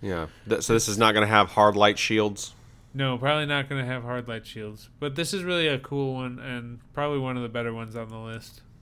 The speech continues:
Speaker 1: I think so too. Yeah, I, I would see. I probably won't see this in the theater, but when it comes out on H B O Max, I'll definitely watch it.
Speaker 2: Yeah, this is watch. I, of the ones that came out this week, Amsterdam I definitely wanna watch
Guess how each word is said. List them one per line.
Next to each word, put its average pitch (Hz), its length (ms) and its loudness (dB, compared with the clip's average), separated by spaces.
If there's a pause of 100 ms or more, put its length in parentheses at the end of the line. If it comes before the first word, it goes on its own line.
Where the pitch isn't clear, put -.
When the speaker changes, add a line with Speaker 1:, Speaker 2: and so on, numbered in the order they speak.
Speaker 1:
I 127 80 4
think 135 140 6
so 113 140 6
too. 113 180 4
Yeah, 98 260 8
I, 110 420 6
I 120 40 6
would 117 160 2
see. 110 140 2
I - 140 8
probably 226 240 6
won't 127 180 6
see 143 100 -2
this 120 140 -2
in 113 60 2
the 98 80 4
theater, 123 300 4
but 104 200 4
when 101 120 4
it 117 100 4
comes 117 200 2
out 104 100 6
on 65 60 2
H 107 180 2
B 120 80 4
O 107 80 8
Max, 101 320 4
I'll 82 120 0
definitely 80 520 0
watch 71 300 -4
it. 60 120 -8 (140)
Speaker 2:
Yeah, 127 380 2
this 131 180 -4
is 127 140 -6
watch. 123 260 -4
I, 147 220 -6 (100)
of 165 180 -2
the 190 140 2
ones 180 260 -4
that 180 220 0
came 156 180 -4
out 151 140 -2
this 139 160 -8
week, 143 320 -6
Amsterdam 160 680 -4
I 147 100 -2
definitely 139 400 -2
wanna 127 240 -4
watch 120 460 -8